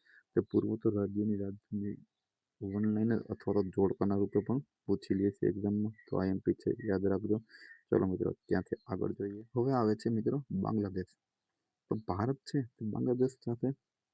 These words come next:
ચાર હજાર અને છન્નું કિલોમીટર લાંબી સરહદ ધરાવે છે, મતલબ ચીન કરતાં પણ વધુ ધરાવે છે. હવે તેની સાથે સરહદ ધરાવતા રાજ્ય કયા તો કે પશ્ચિમ બંગાળ, આસામ, મેઘાલય,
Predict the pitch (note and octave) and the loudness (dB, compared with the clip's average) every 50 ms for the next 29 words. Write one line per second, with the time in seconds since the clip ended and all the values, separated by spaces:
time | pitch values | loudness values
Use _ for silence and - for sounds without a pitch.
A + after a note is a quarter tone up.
0 | _ _ - G#2+ A#2 B2 B2 A#2+ A#2 A2+ A2+ B2 C3 C#3 C3+ - _ _ _ _ | _ _ -4 -2 -2 0 2 2 2 2 2 0 0 0 -2 -6 _ _ _ _
1 | _ _ _ _ _ _ _ _ _ _ - A#2+ D3 D3 - - - - B2+ C#3 | _ _ _ _ _ _ _ _ _ _ -4 -4 -4 -4 -6 -8 -6 -2 0 2
2 | C#3+ C#3 C3 C3 B2 B2+ B2+ B2 - G#2+ G#2+ G#2+ A2 A2 A2 G#2+ A2 - - - | 2 2 2 0 -2 -2 -2 -2 -2 -2 -2 0 0 0 0 -2 -2 -4 -6 -6
3 | A2 G#2 G2+ - - G2+ G2 G2 G2+ A2+ C3 C#3+ - _ - - A2 G#2 G#2 G#2 | -6 -6 -8 -8 -8 -8 -6 -6 -4 -4 -4 -4 -6 _ -8 -4 -4 -2 -2 -4
4 | A2 B2+ A#2+ A2+ A2 - - A2 A2 A2 A2 A#2 A2 - - G#2+ - A2 G#2 G2+ | -4 -4 -4 -4 -4 -4 -2 -2 0 0 0 -2 -2 -2 -2 -4 -2 -2 -2 0
5 | G2+ G#2 G#2+ G2+ G#2+ G2+ G#2 G2+ G#2 A2+ B2+ C#3 - _ - - - G2 G2+ - | 0 0 0 0 0 0 -2 -2 -4 -4 -6 -6 -8 _ -12 -8 -6 -6 -6 -8
6 | _ _ - - - - _ _ - A2 A#2 A#2+ - - A2+ A2+ B2 A#2 B2 C3+ | _ _ -20 -20 -20 -20 _ _ -6 -4 -4 -4 -2 0 0 0 0 0 -2 -6
7 | C3+ - A#2+ A2+ - A#2+ A#2+ B2 A#2 A#2 - A#2 A#2+ A#2 A2+ - A2+ A2 A2 A2+ | -6 -6 -6 -4 -2 0 0 0 0 -2 -2 0 0 0 0 0 0 0 0 0
8 | G#2+ A2+ A2 - A2+ A2+ G#2+ A2 B2+ B2 A2+ - _ - F#2+ - - - A2 F#2 | -2 -4 -6 -4 -4 -4 -4 -4 -6 -10 -10 -8 _ -6 -6 -6 -8 -10 -8 -6
9 | F#2 F#2 F2+ F2+ F#2 G2 G#2 G#2 - _ _ - - - F#2+ G2+ - - - - | -4 -4 -4 -6 -6 -8 -8 -10 -14 _ _ -16 -10 -8 -6 -6 -6 -6 -6 -8
10 | F2 G#2+ G#2+ A2 - - F#2 F#2 F2 - - F2+ F2 F#2+ G#2 | -8 -8 -10 -10 -8 -6 -4 -4 -4 -4 -6 -6 -6 -6 -8